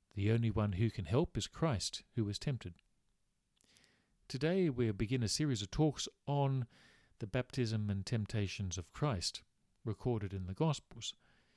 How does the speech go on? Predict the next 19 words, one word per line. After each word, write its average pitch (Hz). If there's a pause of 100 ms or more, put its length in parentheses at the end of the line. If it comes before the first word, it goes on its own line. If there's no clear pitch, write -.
(180)
which 180
are 180
deeply 190
troubling 98
to 113
many 110
Christians 95
and 98
yet 98 (140)
often 113
overlooked 101
by 85
others. 90 (3500)
These 135
stories 160
also 123 (380)
presuppose 113
two 117
facts. -